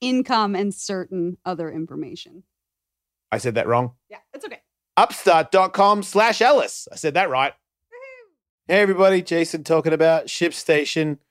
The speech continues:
Speaker 2: Um, <clears throat> I've used ShipStation several times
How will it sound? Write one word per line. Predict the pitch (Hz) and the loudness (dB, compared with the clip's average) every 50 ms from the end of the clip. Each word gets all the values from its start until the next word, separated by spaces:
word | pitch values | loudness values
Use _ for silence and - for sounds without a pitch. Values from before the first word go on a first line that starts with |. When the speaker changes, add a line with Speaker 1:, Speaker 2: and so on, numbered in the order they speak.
| _ _ _ _ _ _ _ _ - | _ _ _ _ _ _ _ _ -4
Speaker 2:
Um, | 143 139 135 131 127 123 123 123 - _ - | -2 0 0 0 0 -2 -4 -8 -10 _ -6
<clears throat> | - - 175 - 185 | -4 -2 -2 -2 0
I've | 165 156 160 156 | 2 2 2 2
used | 160 175 175 170 - | 0 -2 -2 -2 -4
ShipStation | - - 175 147 - - - 160 156 151 - - 160 156 151 | -2 -2 -2 -2 -2 0 0 2 2 2 0 -2 -4 -4 -4
several | - - 165 156 151 160 | 0 0 0 2 2 -2
times | - - 165 151 147 147 147 147 147 139 - - - | -2 0 0 2 2 2 0 -2 -4 -6 -8 -12 -14